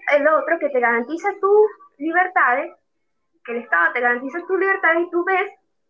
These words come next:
cómo tú surges. Si quieres surgir, surges, y si no quieres surgir, no surges, porque tú tienes las opciones, tú tienes la libertad de decidir, tú tienes libertad de pensamiento, y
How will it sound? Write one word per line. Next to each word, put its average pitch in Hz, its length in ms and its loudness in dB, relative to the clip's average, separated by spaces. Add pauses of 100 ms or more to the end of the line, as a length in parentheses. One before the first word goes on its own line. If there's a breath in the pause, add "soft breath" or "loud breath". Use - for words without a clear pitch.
cómo 349 340 0 (300)
tú 349 280 0 (360)
surges. 440 420 2 (140)
Si 277 140 -12
quieres 381 220 -6
surgir, 359 320 0
surges, 381 400 2
y 349 40 -2
si 302 80 -4
no 262 160 0
quieres 330 200 -2
surgir, 302 320 -8
no 285 200 -2
surges, 285 340 -2
porque 262 220 0
tú 262 180 -10
tienes 339 220 -2 (320)
las 277 200 0
opciones, 311 540 -2
tú 302 120 -12
tienes 302 220 -4
la 294 80 0
libertad 285 640 0
de 277 260 2
decidir, 320 540 -2
tú 247 120 -16
tienes 294 220 -2
libertad 269 380 -2
de 311 80 0
pensamiento, 285 600 -4 (680)
y 370 360 4